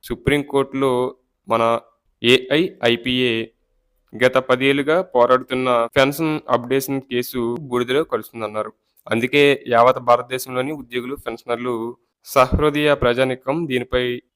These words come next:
ఉద్యమించాల్సి ఉందన్నారు. మనం అందుకు సిద్ధం కావాలంటే ముందుగా దీని తీవ్రతను అర్థం చేసుకోవాలి, విస్తృతంగా ప్రచారం చేయాలని రిటైర్డ్ మున్సిపల్ కమిషనర్,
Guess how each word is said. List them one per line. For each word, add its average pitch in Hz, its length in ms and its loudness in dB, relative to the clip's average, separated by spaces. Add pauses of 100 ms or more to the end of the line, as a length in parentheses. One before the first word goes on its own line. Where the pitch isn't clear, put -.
ఉద్యమించాల్సి 139 680 0
ఉందన్నారు. 113 520 -2 (160)
మనం 117 220 4
అందుకు 117 320 0 (640)
సిద్ధం 143 320 0
కావాలంటే 135 600 4
ముందుగా 135 420 -2
దీని 127 280 -4
తీవ్రతను 127 520 -4 (540)
అర్థం 123 360 2
చేసుకోవాలి, 113 480 -2 (220)
విస్తృతంగా 131 520 0
ప్రచారం 127 400 0
చేయాలని 123 400 -6 (100)
రిటైర్డ్ 143 360 -6
మున్సిపల్ 127 420 -8
కమిషనర్, 127 480 -6